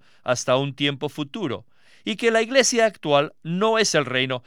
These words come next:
pero que ha sido suspendido y que vendrá después. Pero por experiencia, poco a poco, llegué a comprender, oh, de cierto, cada vez que experimenté el fin del yo, fui llevado al rey,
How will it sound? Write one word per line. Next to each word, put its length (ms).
pero 240
que 100
ha 40
sido 260
suspendido 880
y 140
que 160
vendrá 380
después. 760
Pero 220
por 160
experiencia, 840
poco 340
a 120
poco, 420
llegué 320
a 80
comprender, 760
oh, 400
de 140
cierto, 420
cada 240
vez 160
que 80
experimenté 720
el 160
fin 300
del 180
yo, 340
fui 220
llevado 400
al 120
rey, 500